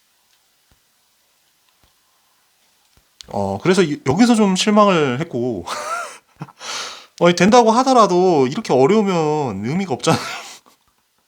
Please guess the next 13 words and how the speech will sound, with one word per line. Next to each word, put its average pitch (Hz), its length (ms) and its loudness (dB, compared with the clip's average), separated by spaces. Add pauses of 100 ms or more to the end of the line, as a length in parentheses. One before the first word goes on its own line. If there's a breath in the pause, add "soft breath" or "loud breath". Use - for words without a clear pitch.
(1900 loud breath)
아, 104 560 -4
그리고 180 560 -2 (1000 soft breath)
발목, 147 480 0
발목이 175 720 0
좀 120 180 -4
약해요. 113 680 0
예, 87 160 -8
쓰는 220 420 2
것 202 120 0
자체가 123 300 -4
잘 110 120 -2
안 95 180 -2
되더라고요. 104 720 -4